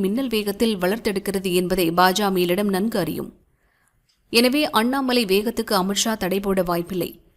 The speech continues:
இருப்பினும் கூட்டணிக்காக சில வழிகாட்டுதல்களை அண்ணாமலைக்கு வழங்க வாய்ப்பிருக்கிறது. மொத்தத்தில் அண்ணாமலையை சந்தித்த பிறகு அடுத்த முறை பழனிசாமி வரும்போது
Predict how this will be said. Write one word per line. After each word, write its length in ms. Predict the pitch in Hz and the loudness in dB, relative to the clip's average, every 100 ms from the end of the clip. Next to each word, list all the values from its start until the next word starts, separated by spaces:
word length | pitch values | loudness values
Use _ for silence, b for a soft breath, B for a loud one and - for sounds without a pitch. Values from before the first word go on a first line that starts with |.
| _ 233 | _ 0
இருப்பினும் 420 | 254 247 226 311 | 0 2 0 0
கூட்டணிக்காக 640 | 262 269 277 262 208 214 262 | 0 0 0 4 4 6 2
சில 260 | - 208 | 2 2
வழிகாட்டுதல்களை 760 | 175 226 247 247 220 208 196 214 - | 2 2 0 -2 -2 0 2 2 0
அண்ணாமலைக்கு 520 | 190 233 226 190 185 185 | -2 -2 0 -2 0 0
வழங்க 300 | 170 180 190 | 0 0 0
வாய்ப்பிருக்கிறது. 680 | 175 170 165 160 160 160 - _ b b b | 0 -2 -4 -4 -4 -4 -6 _ b b b
மொத்தத்தில் 440 | 196 196 190 240 254 196 | 0 2 2 0 0 0
அண்ணாமலையை 480 | 208 202 190 190 170 | 0 2 2 2 2
சந்தித்த 280 | 190 185 185 | 2 -2 -2
பிறகு 340 | 175 175 175 180 160 B B B | -2 -2 0 -2 -4 B B B
அடுத்த 260 | 214 - 294 | 2 4 2
முறை 220 | 233 240 240 | 2 2 2
பழனிசாமி 580 | 180 220 254 240 226 202 | 2 0 -2 0 0 2
வரும்போது 480 | 190 190 185 185 | 2 2 0 2